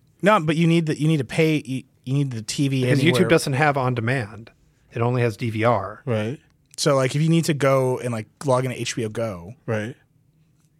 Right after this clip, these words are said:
Speaker 1: Can
Speaker 3: What
Speaker 1: you
Speaker 3: does
Speaker 1: put
Speaker 3: that have to do with YouTube is what I'm asking.
Speaker 1: So if you pay for YouTube T V,
Speaker 3: Uh-huh.
Speaker 1: can you take the credentials for YouTube T V and then, like, use them for T V everywhere?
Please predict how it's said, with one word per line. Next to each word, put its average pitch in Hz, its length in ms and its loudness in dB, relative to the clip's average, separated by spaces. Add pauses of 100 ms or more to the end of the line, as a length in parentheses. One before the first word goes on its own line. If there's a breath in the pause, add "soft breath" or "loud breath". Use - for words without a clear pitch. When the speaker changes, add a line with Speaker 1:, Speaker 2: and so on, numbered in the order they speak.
(120)
Speaker 1:
Can 127 200 -2
Speaker 3:
What 165 60 8
Speaker 1:
you - 20 4
Speaker 3:
does 170 100 0
Speaker 1:
put 208 60 4
Speaker 3:
that 185 80 6
have 156 160 4
to 139 60 -8
do 127 180 0
with - 180 -12
YouTube 123 420 -8
is 104 80 -12
what 104 160 -10
I'm 107 240 -8
asking. - 180 -14
Speaker 1:
So - 140 0
if 170 60 4
you 170 60 2
pay 208 180 4
for 190 100 0
YouTube 196 300 0
T 180 140 0
V, 127 360 0
Speaker 3:
Uh-huh. 113 300 -2
Speaker 1:
can 151 100 -2
you 151 60 2
take 156 300 -2
the 139 100 -4
credentials 139 420 0
for 131 120 -4
YouTube 127 260 -4
T 120 160 -4
V 110 300 -6
and 107 100 -10
then, 101 80 -8
like, 104 180 -12
use 120 160 -2
them 104 120 -8
for 104 80 -12
T 104 160 -10
V 98 100 -10
everywhere? 95 400 -16